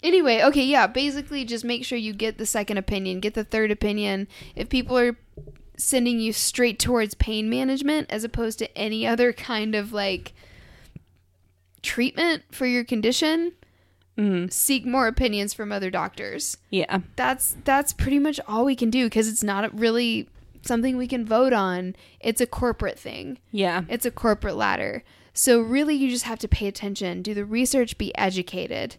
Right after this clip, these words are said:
Speaker 2: Mm-hmm.
Speaker 1: know that it's addictive, and take steps towards avoiding those consequences. That's really what it comes down to. Um,
Speaker 2: Yeah.
Speaker 1: so what the C D C is doing, like, what they focus on is building prevention efforts by equipping states with resources,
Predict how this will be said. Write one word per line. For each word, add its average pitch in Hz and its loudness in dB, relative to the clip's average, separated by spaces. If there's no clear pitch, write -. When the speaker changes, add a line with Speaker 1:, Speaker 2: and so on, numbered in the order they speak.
Speaker 2:
Mm-hmm. 196 2
Speaker 1:
know 226 10
that 247 4
it's 233 -2
addictive, 196 0
and 208 -4
take - -4
steps - 0
towards 196 -4
avoiding 185 2
those 160 -6
consequences. - -12
That's 294 4
really 226 2
what 202 2
it - -4
comes 180 -4
down 175 -10
to. - -10
Um, 214 -2
Speaker 2:
Yeah. 190 -6
Speaker 1:
so 247 2
what 254 0
the 269 -2
C 311 0
D 277 2
C 254 0
is 208 -2
doing, 254 0
like, 202 -2
what 226 -2
they 214 0
focus 240 -4
on 330 -2
is 254 -2
building 220 -2
prevention 214 -6
efforts 208 -6
by 190 -4
equipping 196 -8
states 180 -6
with 196 -14
resources, 262 0